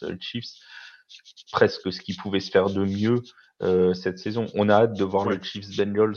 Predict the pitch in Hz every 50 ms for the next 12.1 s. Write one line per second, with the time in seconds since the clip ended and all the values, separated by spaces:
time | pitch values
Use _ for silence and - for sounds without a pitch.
0 | - - 90 90 98 - - - 98 101 95 - 110 - - 131 117 101 90 92
1 | 90 - - - 95 92 98 98 98 110 107 - - 107 101 101 98 98 - 101
2 | 98 104 95 101 98 95 101 98 98 107 107 101 - - - - - - - 98
3 | 95 92 90 - 101 98 120 147 151 147 _ _ _ _ _ - - - - -
4 | 90 87 78 - - - 113 107 104 - - - 107 104 98 101 101 101 98 95
5 | 98 95 - 101 104 113 135 127 - - 98 92 98 98 - - 87 90 - 101
6 | - - 123 110 - 110 107 101 95 92 90 - - _ - - - - _ -
7 | 95 90 - - 98 98 110 104 92 131 135 143 139 - - _ - _ - -
8 | - 104 - - - 110 107 110 113 113 - - - - - - 101 107 113 117
9 | 113 104 - - - - - 87 90 90 87 87 85 87 87 87 87 85 - 104
10 | 104 95 - - 87 82 - - 139 139 - - - _ - - - 101 101 101
11 | 92 95 - - 120 107 104 98 98 98 92 87 95 98 98 104 123 147 151 -
12 | -